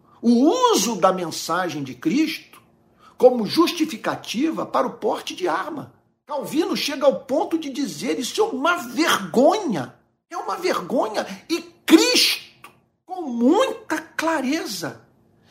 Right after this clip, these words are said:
ensinou aos seus discípulos que eles deveriam abrir mão inteiramente do uso da espada.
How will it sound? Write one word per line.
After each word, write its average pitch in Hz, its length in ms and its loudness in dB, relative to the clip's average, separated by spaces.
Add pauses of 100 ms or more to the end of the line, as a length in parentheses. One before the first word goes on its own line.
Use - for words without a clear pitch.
(120)
ensinou 226 540 0
aos 247 160 2
seus 220 180 2
discípulos 247 600 -4 (160)
que 247 320 -6 (320)
eles 240 320 0
deveriam 277 920 -2 (320)
abrir 262 460 4
mão 277 400 -2
inteiramente 302 1300 -2
do 240 160 0
uso 254 380 2
da 262 120 -2
espada. 302 640 -8